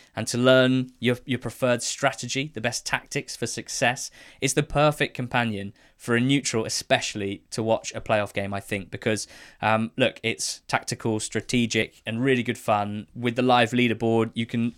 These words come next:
fly up a ton of places and get towards the top if one of your players that you've selected for that time slot scores a goal. Of course, you can slide down if you make poor decisions as well.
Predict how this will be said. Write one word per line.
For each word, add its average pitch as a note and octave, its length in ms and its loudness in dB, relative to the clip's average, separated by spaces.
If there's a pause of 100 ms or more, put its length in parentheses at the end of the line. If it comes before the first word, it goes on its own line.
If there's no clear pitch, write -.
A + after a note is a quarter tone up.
(120)
fly C#3+ 460 2
up - 300 2
a A#2 60 0
ton B2+ 220 0
of A#2+ 80 -2
places A#2 440 -2
and A2 100 -6
get - 160 -2
towards B2 240 -2
the A#2 80 -10
top A#2 320 0
if A2+ 140 -6
one A#2+ 100 0
of A2+ 60 -2
your A2+ 120 0
players A#2 440 0 (320)
that A#2+ 80 -4
you've A2+ 160 2
selected A#2 480 0
for - 80 -8
that A2+ 200 0
time A2+ 220 0
slot - 280 -2
scores A2 280 -2
a G#2+ 60 -4
goal. A#2 340 4 (260)
Of A2+ 120 -10
course, A2+ 260 0
you A2+ 80 -2
can G#2+ 140 -4
slide A2 340 2
down A2 240 0
if - 140 -10
you A2 60 -4
make A2 200 -2
poor A2 160 0
decisions G2+ 580 -6
as - 160 -10
well. G2+ 320 0